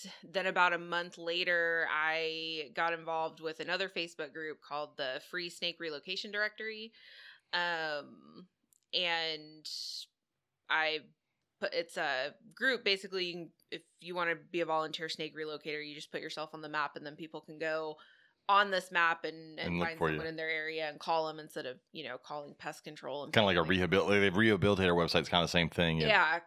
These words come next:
Speaker 2: statewide
Speaker 1: ki-,
Speaker 2: rehabilitators
Speaker 1: yeah,
Speaker 2: now.
Speaker 1: kinda like that. Um, and so once I started doing that, I was like, "Well, I guess I'll just open up the group to everyone in the area." Um,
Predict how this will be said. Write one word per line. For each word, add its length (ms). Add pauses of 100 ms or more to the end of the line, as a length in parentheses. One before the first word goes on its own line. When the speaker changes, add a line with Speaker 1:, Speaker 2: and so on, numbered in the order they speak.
(120)
Speaker 2:
statewide 460
Speaker 1:
ki-, 160
Speaker 2:
rehabilitators 180
Speaker 1:
yeah, 140
Speaker 2:
now. 60
Speaker 1:
kinda 280
like 220
that. 260 (560)
Um, 840 (600)
and 160
so 260
once 240
I 60
started 260
doing 180
that, 200
I 60
was 120
like, 160
"Well, 100
I 120
guess 180
I'll 80
just 200
open 220
up 120
the 80
group 200
to 60
everyone 360
in 80
the 100
area." 380 (680)
Um, 680